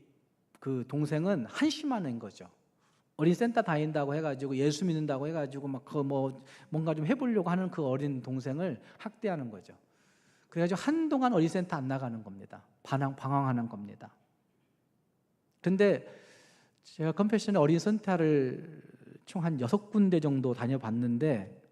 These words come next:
그 센터의 선생님들 한 분 한 분들이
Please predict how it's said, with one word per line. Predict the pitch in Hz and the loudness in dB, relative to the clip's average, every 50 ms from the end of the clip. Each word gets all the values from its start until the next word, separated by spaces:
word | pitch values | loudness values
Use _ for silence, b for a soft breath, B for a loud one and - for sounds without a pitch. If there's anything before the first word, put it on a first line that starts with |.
| _ _ _ _ _ _ - - | _ _ _ _ _ _ -18 -16
그 | - - 160 165 165 151 143 | -8 -2 0 2 2 2 2
센터의 | - 214 214 208 - 190 180 175 | 2 0 0 2 2 2 2 2
선생님들 | - 233 240 240 233 226 220 196 180 160 170 165 165 170 160 b b b b | 2 2 4 4 2 2 2 0 -2 -2 -2 -2 -2 -2 -6 b b b b
한 | b - - 226 226 208 | b -8 -6 -6 -4 -2
분 | 233 214 | -2 -2
한 | 202 214 208 | 0 0 0
분들이 | 202 208 185 143 139 143 190 208 175 113 104 b | 0 -2 -2 -2 -2 -2 0 0 0 -2 -4 b